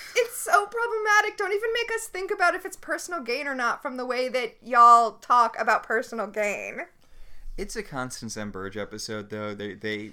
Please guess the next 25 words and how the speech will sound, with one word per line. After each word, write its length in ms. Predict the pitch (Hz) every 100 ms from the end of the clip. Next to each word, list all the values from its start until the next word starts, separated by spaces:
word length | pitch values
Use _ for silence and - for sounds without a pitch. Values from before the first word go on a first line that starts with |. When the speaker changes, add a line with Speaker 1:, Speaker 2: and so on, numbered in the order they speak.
| -
Speaker 1:
She's 320 | - 370 381
looser 320 | 349 349 262
with 120 | 220
personal 340 | - 214 208 156
gain, 340 | - 85 - _ _ _ _ _ _ -
which 280 | 277 -
is 200 | - 311
fair, 400 | - 349 120 - -
'cause, 460 | 277 247 - - - _ _ - _ - - - - -
I, 540 | - _ _ _ 240 -
I 120 | 403
mean, 160 | 415 415
for 100 | 427
one 220 | 466 523
thing, 180 | 381 277
I 120 | 254
was 100 | 311
thinking 240 | - 381
about 240 | 359 247 226
this 160 | 233
as 80 | 233
I 60 | 226
was 120 | 214
watching 400 | 262 294 - 262
it. 160 | 196